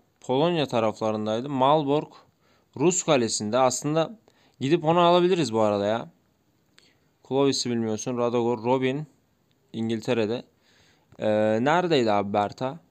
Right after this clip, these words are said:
Malbork. Gidelim abi Berta'yı alalım. Berta'yı almaya gidelim. Şimdi hocam şöyle Malbork nerede? Bir önce ona bakalım.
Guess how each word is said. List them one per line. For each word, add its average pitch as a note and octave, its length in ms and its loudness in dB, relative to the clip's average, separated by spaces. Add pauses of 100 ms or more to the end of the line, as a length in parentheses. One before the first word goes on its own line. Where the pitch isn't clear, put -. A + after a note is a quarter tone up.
(600)
Malbork. B2+ 460 0 (1300)
Gidelim D3 300 2
abi A#2 200 2
Berta'yı C3 380 2
alalım. B2 320 0 (1800)
Berta'yı A#2+ 380 -2
almaya B2 320 2
gidelim. A2+ 320 -2 (3000)
Şimdi A#2 280 -6
hocam A2 380 0
şöyle A#2 260 -2
Malbork A#2+ 540 0
nerede? A2 380 -2
Bir A2+ 60 -4
önce A2 300 -4
ona A#2 320 -2
bakalım. A2+ 520 -4